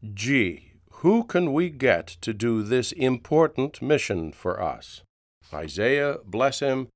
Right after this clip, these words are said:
practically raises his hand, jumps in the air, and shouts, "Ooh, pick me, pick me!" Which, of course, we do. We'll look at his mission next time. It's not like you don't already know what it is at this point.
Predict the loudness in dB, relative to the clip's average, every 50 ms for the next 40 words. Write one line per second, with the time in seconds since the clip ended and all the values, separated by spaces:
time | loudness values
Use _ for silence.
0 | _ _ _ 6 6 6 6 6 0 -10 -10 -4 -2 -2 0 2 2 4 4 4
1 | 2 0 -4 -6 -6 -4 -6 -6 -6 -4 2 2 4 4 4 2 2 0 -4 -6
2 | 4 6 6 6 6 4 0 0 0 2 2 2 2 2 2 4 6 6 6 6
3 | 4 0 0 4 6 6 6 6 2 2 4 6 6 6 6 6 4 6 8 8
4 | 8 8 8 8 8 6 6 8 10 8 10 10 8 6 4 -4 -14 _ _ _
5 | _ _ _ _ _ _ _ _ _ _ 0 0 0 0 -4 -10 -10 -10 -4 0
6 | 2 2 2 2 0 -2 -8 -14 -16 -18 _ _ _ _ _ _ _ 0 2 2
7 | 2 2 0 0 0 -2 -8 _ _ _ _ _ _ _ _ _ _ _ _ _
8 | -4 0 0 2 2 2 2 2 2 2 -2 -4 -2 0 -2 -2 0 0 0 0
9 | 0 -2 -6 -6 -6 -4 -4 -4 -4 -6 -8 -4 -2 -4 -2 -4 -8 -16 -16 -12
10 | -12 -8 -8 -8 -2 0 0 0 0 -2 -4 -2 -2 -2 -2 -4 -8 -8 -4 -2
11 | 0 0 0 0 0 0 2 2 2 2 0 -2 0 0 -2 -2 -2 0 2 2
12 | 2 2 2 0 -2 -2 -2 -2 -2 -2 -4 -4 -2 0 0 0 0 -2 -8 -12
13 | -14 -14 -12 -12 -12 -12 -14 -12 -10 -10 -10 -10 -14 -18 -20 -20